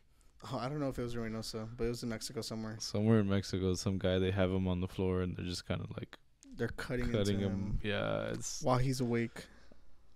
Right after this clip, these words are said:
Speaker 2: I, dude, you know what? You know what? Uh, what's crazy though? Uh,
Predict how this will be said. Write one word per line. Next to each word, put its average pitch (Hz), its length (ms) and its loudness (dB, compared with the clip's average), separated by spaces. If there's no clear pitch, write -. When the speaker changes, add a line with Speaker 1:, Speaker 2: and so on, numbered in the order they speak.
Speaker 2:
I, 139 200 12
dude, 123 280 8
you 120 200 4
know 175 140 6
what? 160 220 2
You 113 120 -8
know 135 160 0
what? 135 100 4
Uh, 110 360 4
what's 104 240 -4
crazy 107 340 0
though? 131 220 -2
Uh, - 80 -10